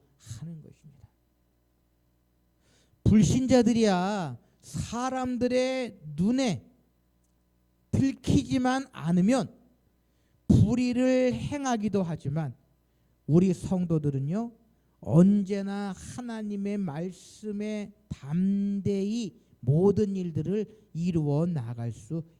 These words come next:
있어야 한다는 것입니다. 하나님 앞에서 하나님의 말씀대로 행할 때에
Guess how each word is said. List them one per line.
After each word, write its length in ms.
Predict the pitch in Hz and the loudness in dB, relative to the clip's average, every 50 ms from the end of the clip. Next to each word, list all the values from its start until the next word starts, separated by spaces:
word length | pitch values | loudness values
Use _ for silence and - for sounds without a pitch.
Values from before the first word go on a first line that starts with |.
| _ | _
있어야 520 | 147 147 127 - - - 127 110 117 127 127 | -12 -12 -12 -12 -14 -14 -14 -12 -12 -14 -16
한다는 580 | 123 - - 151 147 147 147 151 156 151 160 | -16 -14 -14 -14 -14 -14 -16 -16 -14 -16 -16
것입니다. 460 | 165 170 147 123 - _ _ _ _ _ _ _ _ _ _ _ _ _ _ _ _ _ _ _ _ _ _ _ _ _ _ _ | -16 -16 -20 -20 -20 _ _ _ _ _ _ _ _ _ _ _ _ _ _ _ _ _ _ _ _ _ _ _ _ _ _ _
하나님 720 | - - - - - 320 320 311 311 320 330 320 262 196 | -20 -16 -14 -14 -14 -14 -12 -12 -12 -12 -10 -6 -4 -4
앞에서 520 | 156 - - 139 127 - - 165 127 - - _ _ _ _ _ | -4 -4 -4 -6 -6 -4 -4 -6 -6 -6 -10 _ _ _ _ _
하나님의 680 | - - - - - 311 294 277 269 254 254 247 262 247 | -16 -12 -10 -8 -8 -8 -8 -8 -6 -4 -4 -2 -2 -2
말씀대로 800 | 220 151 143 160 170 - - 202 185 175 160 151 143 143 139 127 | -2 -2 -2 -4 -6 -6 -8 -10 -10 -8 -6 -6 -4 -4 -6 -6
행할 340 | - - 180 160 131 127 | -8 -8 -8 -8 -8 -10
때에 420 | 117 _ - 87 107 147 175 170 | -10 _ -14 -16 -14 -14 -14 -14